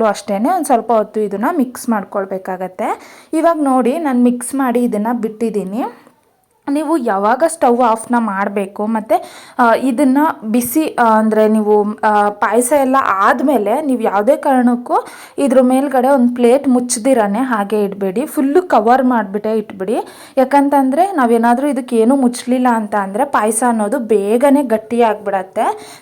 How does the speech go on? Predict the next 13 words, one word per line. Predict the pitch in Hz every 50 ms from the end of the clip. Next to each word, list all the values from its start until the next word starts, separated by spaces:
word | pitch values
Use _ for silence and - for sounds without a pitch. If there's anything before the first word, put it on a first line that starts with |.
| -
So | - 269
ಹಾಗಾಗಿ | 240 233 233 220 233 233 240 254 254 247 247 330 339
ಈ | 311
ಟಿಪ್ನ | - - 247 240 240 - 240 254
ನೀವು | 240 240 220 202 220 302
ಫಾಲೋ | 294 - 254 220 202 214 226 226
ಮಾಡಿ. | 214 196 190 190 294 381
ಮತ್ತೆ | 415 349 285 - - 269
ನಾನು | 262 262 262 240
ಹೇಳ್ದಂಗೆನೆ | 233 254 233 233 233 233 254 247 240 214 220 208 233 330 392 - - - - - _
ಕಾಯಿಸಿರೋ | - 285 269 262 285 330 320 330 330 330 330
ಹಾಲನ್ನ | 311 269 262 254 240 233 233 240 240
ಹಾಕೋದ್ರಿಂದ | 240 233 208 196 202 - 220 214 214 202 202 202